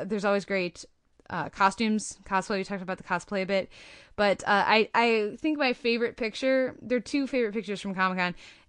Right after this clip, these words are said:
and one of them is the picture that's going around of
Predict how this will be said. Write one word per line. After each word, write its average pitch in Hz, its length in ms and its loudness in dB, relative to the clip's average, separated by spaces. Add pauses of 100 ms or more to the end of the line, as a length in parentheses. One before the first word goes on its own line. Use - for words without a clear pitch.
and 190 540 2
one 226 340 4
of 240 120 4
them 226 400 4
is 202 720 2 (500)
the 202 220 2
picture 214 480 0
that's 196 180 2
going 208 240 2
around 190 460 2
of 185 320 2